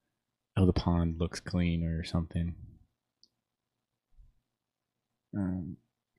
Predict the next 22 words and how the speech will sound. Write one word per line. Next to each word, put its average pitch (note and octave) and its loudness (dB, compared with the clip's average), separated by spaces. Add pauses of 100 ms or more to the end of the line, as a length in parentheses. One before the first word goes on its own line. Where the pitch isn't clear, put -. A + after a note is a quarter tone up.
(220)
okay. G#2 -12 (1200)
The F#2+ 4
importance F#2+ 10
of - 0
water. E2 0 (680)
Love F#2+ 2
how F2+ 6
it - -2
tells E2+ 2
us E2+ 0
all E2 0
that. E2 -4
All F2 0
right, F#2 6
we're G2 8
not F2 6
gonna D#2+ 2
find D#2+ 4
what E2+ 2
we E2+ 2
need E2 0
here. E2+ -2